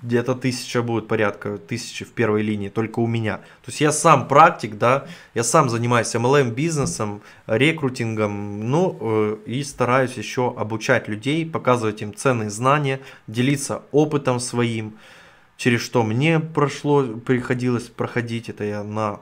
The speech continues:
вебинаре уже расскажу, да, в самом начале. То есть у меня вообще не получалось. Вот я приглашал, приглашал, но мне говорили: "Неинтересно, у меня есть своя компания, до свидания".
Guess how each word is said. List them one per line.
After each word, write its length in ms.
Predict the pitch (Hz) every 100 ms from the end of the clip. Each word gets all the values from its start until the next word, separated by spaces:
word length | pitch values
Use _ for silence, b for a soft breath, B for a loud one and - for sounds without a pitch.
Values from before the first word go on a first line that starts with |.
| -
вебинаре 460 | 110 107 123 156 151
уже 200 | 135 131
расскажу, 500 | 123 - 117 117 110
да, 260 | 113 139 139 -
в 40 |
самом 320 | - 110 107
начале. 480 | 110 107 110 101 101 - _ _ _ _ _
То 80 | -
есть 160 | 104 -
у 40 |
меня 160 | 120 131
вообще 360 | 120 - -
не 100 | 110
получалось. 680 | 104 101 - 104 95 - -
Вот 160 | 98 95 _ -
я 160 | 113 117
приглашал, 500 | 143 139 147 160 131
приглашал, 460 | 131 135 139 170
но 80 | 139
мне 160 | 117 117
говорили: 540 | 113 113 113 107 107 B B B
"Неинтересно, 580 | 113 120 120 139 147 147
у 40 | 107
меня 100 | 110
есть 160 | 107
своя 160 | - 104
компания, 500 | 107 107 127 113 101
до 140 | 101
свидания". 480 | - 107 98 98 117